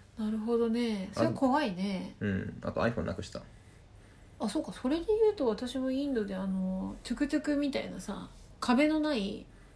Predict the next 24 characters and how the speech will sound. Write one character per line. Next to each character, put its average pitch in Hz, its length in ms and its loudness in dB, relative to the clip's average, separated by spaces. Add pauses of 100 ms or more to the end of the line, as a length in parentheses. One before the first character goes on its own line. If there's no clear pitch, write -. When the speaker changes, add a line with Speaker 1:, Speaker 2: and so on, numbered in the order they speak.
(240)
Speaker 2:
力 - 140 2
車。 285 80 10
Speaker 1:
タ - 60 8
ク - 60 4
シ 226 260 4
ー 214 40 0
み 202 120 -2
た 240 80 -6
い - 40 -4
な、 220 60 0
力 226 180 4
車、 190 140 -2
力 202 180 -2
車 - 200 -4
乗 208 140 4
っ 214 40 -2
て 247 140 0
た 233 100 4
時 214 220 -2
に、 269 340 2
Speaker 2:
う - 40 2
ん 101 40 4
う - 40 6
ん。 92 300 2